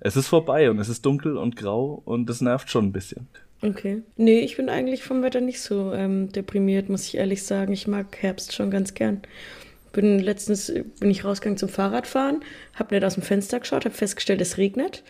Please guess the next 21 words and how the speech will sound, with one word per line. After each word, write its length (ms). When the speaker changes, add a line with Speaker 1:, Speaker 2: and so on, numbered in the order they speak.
Speaker 2:
Hab 60
ich 140
kurz 240
überlegt, 320
ob 80
ich 100
einfach 220
wieder 180
reingehe 580
und 200
keine 260
Fahrradtour 540
mache. 340
Dann 140
dachte 140
ich 120
so, 100
"Nein, 280
jetzt 420
be 100
strong." 520